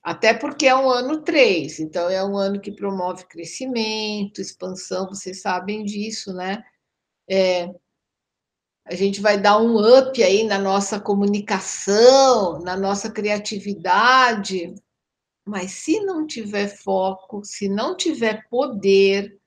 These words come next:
sabe? Não, não, não garanto nada. O ano tem coisas muito boas, tem algumas dificuldades também, né?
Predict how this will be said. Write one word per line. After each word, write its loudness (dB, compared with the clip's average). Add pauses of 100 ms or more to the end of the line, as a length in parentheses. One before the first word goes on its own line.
(300)
sabe? 0 (1200)
Não, -4
não, -4 (380)
não -4
garanto 4
nada. 0
O 0
ano 0 (260)
tem 0
coisas -2
muito -6
boas, 0
tem 0
algumas -2
dificuldades 0
também, -4
né? -6